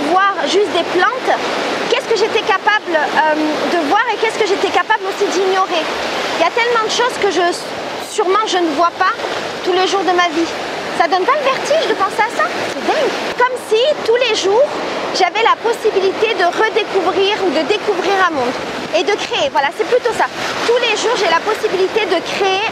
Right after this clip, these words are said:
un nouveau monde dans la, dans lequel je suis. Ce qui est dingue, c'est de se dire qu'on peut très bien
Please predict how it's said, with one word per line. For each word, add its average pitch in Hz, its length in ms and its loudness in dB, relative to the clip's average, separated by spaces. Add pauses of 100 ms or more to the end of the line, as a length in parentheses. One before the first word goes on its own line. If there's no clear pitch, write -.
(120)
un 339 60 2
nouveau 359 320 2
monde 339 380 2
dans 311 100 2
la, 311 140 4 (160)
dans 302 100 2
lequel 349 320 0
je 320 100 0
suis. - 320 -6 (2250)
Ce - 40 -6
qui 415 120 0
est - 20 -4
dingue, 466 280 0
c'est 370 120 -2
de 392 80 2
se 403 220 -2
dire 480 200 0
qu'on 415 120 0
peut 359 180 -2
très - 160 -2
bien 440 240 0